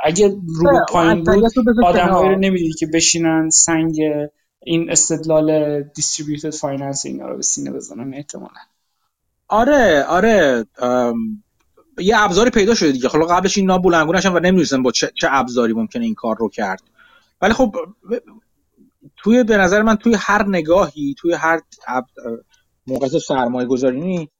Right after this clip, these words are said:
Speaker 2: باید رفت ببین. مثلاً، مثلاً میگم، مثلاً من الان فرتلایزر رو خریدم یا اورانیوم رو اون موقع، چند، دو سال پیش بود خریده بودم چیزش رو، تو رفت، یعنی تز اورانیوم مال دو سال پیش بود، اون موقع که بهش علاقه‌مند شده بودم و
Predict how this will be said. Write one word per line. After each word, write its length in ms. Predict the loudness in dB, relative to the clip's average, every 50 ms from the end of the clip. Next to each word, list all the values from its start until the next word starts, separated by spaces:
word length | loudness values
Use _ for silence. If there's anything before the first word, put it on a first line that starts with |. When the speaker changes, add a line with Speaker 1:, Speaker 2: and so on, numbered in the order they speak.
| _ _ _
Speaker 2:
باید 420 | -2 0 2 2 0 0 0 0
رفت 260 | 0 0 0 -2 -2 0
ببین. 100 | 0 0
مثلاً، 280 | 0 0 0 0 0
مثلاً 240 | 0 0 0 0 0
میگم، 240 | 0 0 0 0 0
مثلاً 140 | -2 -4 -2
من 180 | -2 -2 0
الان 220 | 0 0 0 -2 -4 -8 _ _ _ _ _ _
فرتلایزر 460 | -4 -2 0 2 2 2 2 2 2
رو 120 | 2 2 0
خریدم 420 | 0 2 0 0 2 0 0 2
یا 100 | 2 4
اورانیوم 460 | 4 4 2 2 2 0 0 0 2
رو 60 | 2 0
اون 180 | 0 0 0
موقع، 180 | 0 0 0 -2 -2 _ _ _ -8
چند، 240 | -6 -6 -6 -6
دو 120 | -6 -8 -6
سال 180 | -4 -4 -6
پیش 200 | -6 -6 -8 -10
بود 160 | -10 -14 -20 -14
خریده 300 | -12 -10 -6 -6 -6 -6
بودم 300 | -6 -8 -10 -10 -10 _ _ _ _ _ _ _ _ _ _ _ _ _ _ _ _
چیزش 300 | _ -12 -12 -12 -12 -8
رو، 300 | -4 -2 -2 -2 -4 -6 _ _ _
تو 100 | _ -8
رفت، 400 | -6 -6 -6 -4 -4 -4 -2 0
یعنی 120 | 0 -2
تز 220 | 0 0 0 0 2
اورانیوم 420 | 2 2 2 2 2 0 0 0
مال 140 | 0 0 0
دو 160 | 2 0 -2
سال 180 | -2 -2 -6 -6
پیش 200 | -6 -6 -8 -8
بود، 160 | _ -12 -12
اون 80 | -12 -12
موقع 100 | -12 -12 -10
که 60 | -8
بهش 200 | -8 -8 -10 -12 _ -12 -8
علاقه‌مند 340 | -6 -6 -6 -6 -10 -12 -12
شده 160 | -12 -10 -8
بودم 200 | -8 -10 -10
و 40 | -14